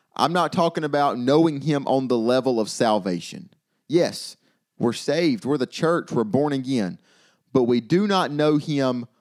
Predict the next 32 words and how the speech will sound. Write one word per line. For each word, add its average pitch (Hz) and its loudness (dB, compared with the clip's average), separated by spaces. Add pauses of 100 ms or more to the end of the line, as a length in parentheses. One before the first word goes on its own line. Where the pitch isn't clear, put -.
(140)
on 120 -2
a 107 0
deeper 107 -4
level. 87 -6 (340)
We 123 2
do 180 4
not 180 2
know 160 2
him 156 -2
on 131 -2
a 120 0
level 123 0
where 110 2
we're 127 2
conforming, 127 -4 (340)
we're 131 0
being 123 0
made 143 -2 (340)
like 110 0
him. 92 -4 (300)
Paul 175 0
writes 160 0
in 131 -4
Philippians 135 -6
chapter 131 -6
three 135 -4 (580)
and 113 -6
verse 127 -6
ten, 120 -6
he 107 -8
says 113 -10
this, 90 -12